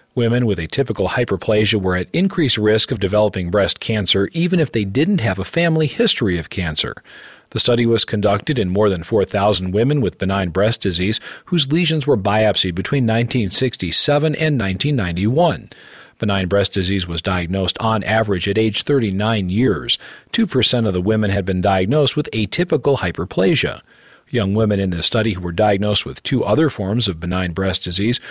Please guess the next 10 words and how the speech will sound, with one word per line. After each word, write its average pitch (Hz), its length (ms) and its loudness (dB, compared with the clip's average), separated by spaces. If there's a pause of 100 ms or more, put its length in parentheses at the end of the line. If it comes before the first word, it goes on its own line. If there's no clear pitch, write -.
(140)
were 131 120 2
at 101 80 0
much 104 260 -2
less 98 320 0
risk 92 320 -2
than 101 140 -4
patients 107 360 -2
with 135 120 2
atypical 147 520 0
hyperplasia. 101 800 -2